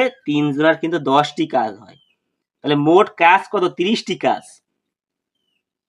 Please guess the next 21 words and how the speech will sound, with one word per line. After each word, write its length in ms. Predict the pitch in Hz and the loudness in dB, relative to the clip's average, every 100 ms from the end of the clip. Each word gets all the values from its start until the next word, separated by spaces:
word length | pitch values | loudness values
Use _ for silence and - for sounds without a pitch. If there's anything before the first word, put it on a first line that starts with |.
| _ - _ _ _ | _ -20 _ _ _
তাহলে 180 | 156 185 180 | 2 2 4
দশটি 220 | 185 - 214 | 2 2 0
কাজ 120 | 208 - | 0 2
করে 140 | 214 208 | 2 4
একদিনে, 460 | 185 165 147 113 - _ _ _ _ _ _ | 2 2 -2 -2 -8 _ _ _ _ _ _
তাহলে 180 | 131 131 | -12 -6
তিরিশটি 360 | 175 196 - 220 208 | -2 -2 -2 -2 2
কাজ 160 | 185 - | 2 2
করবে 200 | 190 190 185 | -2 2 2
একত্রে, 300 | 180 190 190 190 156 | 2 0 0 -2 -2
একত্রে 280 | 220 220 208 165 | -2 2 2 2
বলেছে 220 | 160 143 143 | -2 -2 -4
যেহেতু 220 | 160 156 - | -6 -6 -4
কত 100 | 202 202 | 0 2
দিনে 140 | 185 127 | 2 -2
করবে, 200 | 107 101 | -8 -12
তাহলে 200 | 117 123 - | -16 -14 -6
তিরিশ 400 | 156 165 185 185 127 131 | 0 4 4 2 -8 -2
ভাগ 220 | 131 202 - 131 113 | 2 0 -2 -16 -16
দশ, 160 | 104 - _ _ _ _ _ _ _ _ _ _ _ - - _ _ - | -16 -20 _ _ _ _ _ _ _ _ _ _ _ -16 -16 _ _ -2
তিন 440 | 143 143 160 | 0 4 4